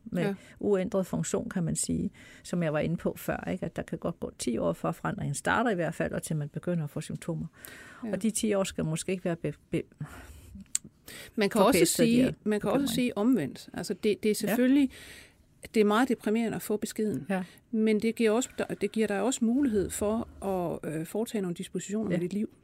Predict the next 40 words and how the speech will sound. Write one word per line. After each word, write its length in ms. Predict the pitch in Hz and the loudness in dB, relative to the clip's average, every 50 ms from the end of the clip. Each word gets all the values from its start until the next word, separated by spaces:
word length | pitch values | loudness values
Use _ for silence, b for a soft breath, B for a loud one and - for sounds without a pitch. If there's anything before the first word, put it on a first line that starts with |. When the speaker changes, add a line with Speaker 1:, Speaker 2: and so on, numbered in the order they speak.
| - - | -2 0
Speaker 2:
Det 80 | 220 | 2
kan 60 | 196 190 | 2 2
for 80 | 220 | 2
eksempel 280 | 214 277 262 226 214 190 | 2 4 4 4 4 4
være, 320 | 190 202 220 247 262 254 - - | 2 4 4 4 2 2 0 0
du 80 | 233 | -2
siger 240 | 196 - - 220 254 | 0 0 0 0 0
til 140 | 254 - 208 | 0 0 -2
dig 80 | 190 185 | -2 0
selv, 180 | - 220 208 b b b b b b b b _ | 0 0 -2 b b b b b b b b _
"Jamen, 120 | - 180 170 | -2 0 0
ved 60 | 180 | 0
du 60 | 170 | 0
hvad, 120 | 175 180 - - _ _ - - 175 | 0 -2 -4 -8 _ _ -12 -10 -8
jeg 100 | 175 165 | -8 -6
siger 200 | - - 170 165 | -6 -4 -4 -6
mit 180 | 165 160 - | -6 -6 -4
job 160 | 165 175 185 | -6 -4 -4
op. 180 | 156 151 160 - | -4 -6 -4 -2
Nu 80 | 196 202 | -2 -2
tager 200 | 202 - 214 190 | -2 -2 0 0
Speaker 1:
Ja. 40 | 185 | 0
Speaker 2:
jeg 60 | 180 - - | 0 -2 -4
på, 340 | - 185 170 160 - - - - | -4 -2 -2 -2 -2 -4 -6 -8
på 100 | - 175 | -8 -4
rundrejse. 540 | 160 170 202 226 220 190 - 196 - - | -2 0 0 0 0 0 -2 -2 -2 -2
Speaker 1:
Ja. 160 | 196 185 185 190 | 0 0 0 0
Speaker 2:
Jeg 80 | 190 - 180 170 | -2 -4 -6 -4
har 100 | - 220 | -4 -4
måske 260 | 208 185 - - 208 | -4 -4 -6 -6 -8
ti 220 | - - - 240 233 | -6 -4 -2 0 0
år 120 | 208 190 | 0 -2
tilbage, 460 | - - - - - 175 170 196 233 | -2 -4 -4 -2 -2 0 0 0 0
før 200 | - - - 214 196 | -2 -2 -2 -2 0
Speaker 1:
Ja. 60 | 156 | 0
Speaker 2:
jeg 100 | 160 190 | -2 -2
sådan 160 | - 214 196 | -2 -4 -2
bliver 180 | - - 190 180 | -2 -2 -2 0
rigtig 260 | 180 196 - - 214 - | 0 -2 -4 -4 -6 0
syg. 240 | - 302 277 - | 2 2 2 2